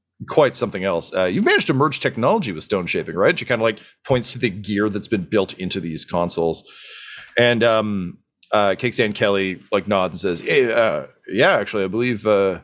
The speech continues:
some of your, uh, Apex folks helped us get that sorted out. But yeah, now that we have, we've got pretty good analytics. Uh, was that your signal?" And, like, they immediately start, like, science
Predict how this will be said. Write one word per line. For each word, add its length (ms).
some 220
of 80
your, 480
uh, 640
Apex 380
folks 360
helped 200
us 100
get 120
that 180
sorted 340
out. 240
But 140
yeah, 180
now 180
that 100
we 160
have, 640
we've 120
got 300
pretty 300
good 180
analytics. 1000
Uh, 360
was 140
that 220
your 160
signal?" 480
And, 120
like, 120
they 80
immediately 320
start, 180
like, 160
science 680